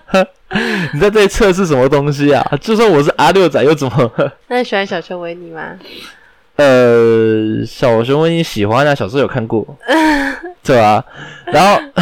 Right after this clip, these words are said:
Speaker 1: <laughs> 哎，你等一下小熊维尼让我想到，你，你知道以前有流行过一款游戏叫《斗阵特工》吗？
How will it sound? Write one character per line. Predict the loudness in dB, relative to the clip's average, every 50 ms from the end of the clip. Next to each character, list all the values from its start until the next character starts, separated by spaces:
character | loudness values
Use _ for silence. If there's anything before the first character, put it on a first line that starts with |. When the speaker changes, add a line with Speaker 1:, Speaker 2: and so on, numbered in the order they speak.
| -2 -2 -2 -6 -8
Speaker 1:
<laughs> | -8 -8 -8 -8 _ _ -12 -10 -6 -2
哎， | 0
你 | 0 2
等 | 2 2
一 | 2
下 | 2
小 | 2 2 2
熊 | 4 4
维 | 4
尼 | 4 4
让 | 4 4
我 | 2
想 | 2 0 -4 -2 0
到， | 0 0 -2 -2 -4 -12 -20 -20 -20 -20 -20 _ _ _ _ _
你， | -6 -4 -2
你 | -2 -2
知 | 2 2
道 | 4
以 | 4 2
前 | 2 2 2
有 | 2
流 | 4 4 2 2
行 | 2 0 0 2
过 | 2 2
一 | 2
款 | 2 0 0 0
游 | 0 0
戏 | 0 2 0
叫 | 0 2
《斗 | 2 2 2
阵 | 2 0 -2 0
特 | -2 -2 -2
工》 | -2 -4 -8 -8
吗？ | -10 -14